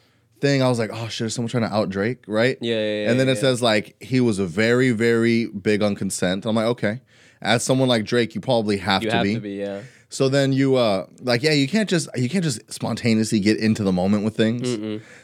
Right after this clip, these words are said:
Speaker 1: So he gets, you know, he fills out all of his paperwork. She fills out the application or whatever she gotta
Speaker 2: Yeah.
Speaker 1: do. And so then he goes into the restroom, comes out with the condom on,
Speaker 2: Mm-hmm.
Speaker 1: right? Does his thing, goes back into the restroom, end of the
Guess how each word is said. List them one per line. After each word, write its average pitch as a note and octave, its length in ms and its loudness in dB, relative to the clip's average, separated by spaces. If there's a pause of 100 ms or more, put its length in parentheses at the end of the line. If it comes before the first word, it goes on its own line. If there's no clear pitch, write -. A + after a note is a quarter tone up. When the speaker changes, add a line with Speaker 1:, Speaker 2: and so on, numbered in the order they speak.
Speaker 1:
So - 440 2 (580)
he A2 340 -4
gets, A2 380 2
you B2 80 2
know, A#2 180 2
he A2 200 -2
fills A#2 240 2
out A#2 120 4
all A2 140 4
of A2+ 60 2
his A2 100 -6
paperwork. G#2 460 0
She G2+ 100 -10
fills G2+ 180 0
out G2+ 100 0
the G#2 100 0
application G2 500 -4
or F2+ 40 -4
whatever F2 200 -2
she F2+ 140 -8
gotta F2+ 160 0
Speaker 2:
Yeah. F2+ 80 0
Speaker 1:
do. F2+ 160 -4 (480)
And G#2+ 100 -2
so A2+ 100 0
then A2 120 2
he A#2+ 60 2
goes C3 200 2
into C#3 100 0
the C3+ 100 2
restroom, B2 640 0 (180)
comes A2+ 300 0
out G#2+ 160 4
with F#2+ 80 -4
the F2 80 -4
condom E2 340 -4
on, C2+ 180 -10 (200)
Speaker 2:
Mm-hmm. B2+ 140 -4
Speaker 1:
right? G#2 280 2 (720)
Does G#2+ 260 0
his C#3 180 0
thing, A2+ 440 0 (500)
goes F#2+ 220 0
back G2+ 380 0
into G2+ 120 -2
the G2 80 2
restroom, F#2 720 -2 (1300)
end G2+ 200 0
of F2+ 180 -2
the F2 300 0